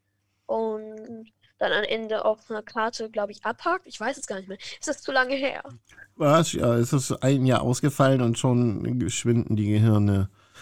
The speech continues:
Speaker 1: Ja.
Speaker 2: äh, dahin und man kann sich, aber wenn du ein paar Fotos siehst oder so oder auf der
Speaker 1: Ja.
Speaker 2: Website guckst, dann fällt dir bestimmt noch mehr ein. Ich kann mich noch erinnern, ich weiß nicht, ob du da schon dabei warst,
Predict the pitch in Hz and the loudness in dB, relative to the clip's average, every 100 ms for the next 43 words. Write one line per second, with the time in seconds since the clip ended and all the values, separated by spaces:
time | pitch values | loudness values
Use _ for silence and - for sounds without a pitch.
0 | - - - - - 101 95 - 101 107 | -20 -20 -16 -2 0 2 0 0 2 2
1 | 101 98 95 98 95 110 104 98 - - | 2 0 0 -2 0 -2 -2 -4 -10 -14
2 | 120 - 104 104 120 120 107 - 101 113 | -8 2 2 4 6 6 4 2 2 4
3 | 117 113 92 104 90 98 98 90 98 95 | 4 4 4 0 0 -2 -2 0 0 2
4 | 92 87 87 98 - 98 95 - 113 - | 0 -2 -2 0 0 0 -2 -4 -6 -4
5 | 95 92 107 110 101 - - - 95 95 | -4 -4 -2 -2 -2 -4 -4 0 2 2
6 | 117 - 98 120 - - - - - 156 | 2 0 -2 -2 -6 -20 -14 -2 4 6
7 | 160 143 123 139 143 131 120 131 143 123 | 8 6 4 4 4 4 4 4 2 0
8 | 113 127 120 113 120 110 101 98 127 131 | -2 -2 0 2 2 2 4 4 4 2
9 | 135 143 156 - | 2 2 -2 -6